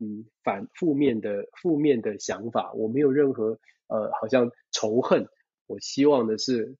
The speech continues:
所有的朋友都是好朋友，所有的朋友都是一起长大的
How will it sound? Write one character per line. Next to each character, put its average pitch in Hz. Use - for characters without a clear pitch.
所 143
有 151
的 123
朋 117
友 104
都 131
是 127
好 104
朋 95
友， 98
所 143
有 139
的 131
朋 110
友 110
都 127
是 131
一 139
起 -
长 95
大 110
的 98